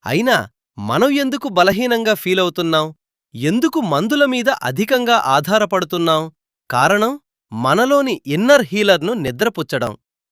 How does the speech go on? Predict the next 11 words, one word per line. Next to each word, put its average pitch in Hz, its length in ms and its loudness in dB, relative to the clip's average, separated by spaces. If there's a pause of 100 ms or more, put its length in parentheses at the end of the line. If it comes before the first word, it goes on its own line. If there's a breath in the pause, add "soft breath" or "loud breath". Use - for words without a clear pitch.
(140)
ఆయుర్వేద 254 600 2
సూత్రం 233 460 -2
చెబుతుంది, 175 640 -4 (280)
"స్వస్థస్య 220 800 -2
స్వాస్య 165 600 0
రక్షణం 147 720 -2 (340)
ఆతురస్య 226 720 0
వికార 180 540 2
ప్రశమనం 143 680 -2 (100)
చ." 117 180 0 (340)
అంటే 151 480 0